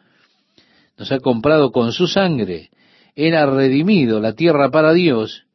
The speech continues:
Y ahora viene y proclama que eso es la posesión adquirida y termina todo este misterio.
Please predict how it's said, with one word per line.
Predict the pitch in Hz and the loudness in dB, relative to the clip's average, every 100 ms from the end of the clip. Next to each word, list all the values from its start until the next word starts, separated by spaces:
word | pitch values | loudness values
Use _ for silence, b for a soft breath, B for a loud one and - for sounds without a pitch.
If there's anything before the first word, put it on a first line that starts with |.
| _ _ _ _ _ | _ _ _ _ _
Y | 135 | 0
ahora | 165 160 | 2 2
viene | 180 190 185 | 2 2 0
y | |
proclama | 127 131 131 151 180 139 123 123 - _ _ _ _ | -2 -2 -2 0 2 2 -2 -4 -12 _ _ _ _
que | - 127 127 - - | -6 -2 -2 -4 -4
eso | 160 143 139 | -2 -2 -4
es | 143 | -2
la | 131 | -4
posesión | 123 113 110 104 139 135 - - | -4 -8 -8 -6 -6 -6 -10 -8
adquirida | 123 107 - 123 151 117 113 147 _ _ _ _ _ _ _ _ | -6 -6 -8 -6 -2 -2 -4 -8 _ _ _ _ _ _ _ _
y | 139 147 - | -4 -4 -2
termina | 135 120 139 107 101 98 - _ _ _ _ _ | -2 -2 -4 -6 -8 -14 -20 _ _ _ _ _
todo | 131 120 | -4 -2
este | 107 110 | -4 -8
misterio. | 101 92 - 90 85 87 - | -8 -10 -14 -14 -14 -20 -20